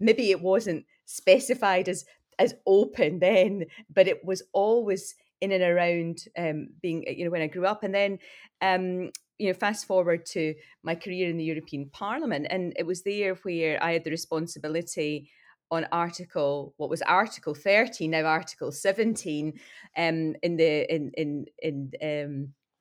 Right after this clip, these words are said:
in the copyright work that we were doing. And that's how I got into, um,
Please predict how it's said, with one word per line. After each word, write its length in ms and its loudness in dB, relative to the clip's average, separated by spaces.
in 120 -4
the 60 -6
copyright 540 0
work 200 -2
that 80 -4
we 100 -4
were 140 -2
doing. 420 -4
And 100 -2
that's 200 -4
how 120 -2
I 140 2
got 320 -2
into, 680 -6
um, 580 -6